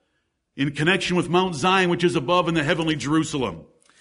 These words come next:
Turn to Hebrews chapter twelve, and let's see the Apostle Paul quote those verses that I just read to you and show that they have been fulfilled since his lifetime. Hebrews chapter twelve.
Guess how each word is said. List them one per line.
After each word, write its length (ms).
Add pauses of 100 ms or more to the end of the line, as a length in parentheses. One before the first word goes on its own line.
(920)
Turn 220
to 60
Hebrews 460
chapter 340
twelve, 400
and 100
let's 140
see 160
the 140
Apostle 440
Paul 280
quote 320
those 220
verses 480 (380)
that 100
I 160
just 280
read 280
to 80
you 200
and 80
show 280
that 140
they 120
have 140
been 160
fulfilled 680 (360)
since 400
his 200
lifetime. 800 (1200)
Hebrews 500
chapter 340
twelve. 580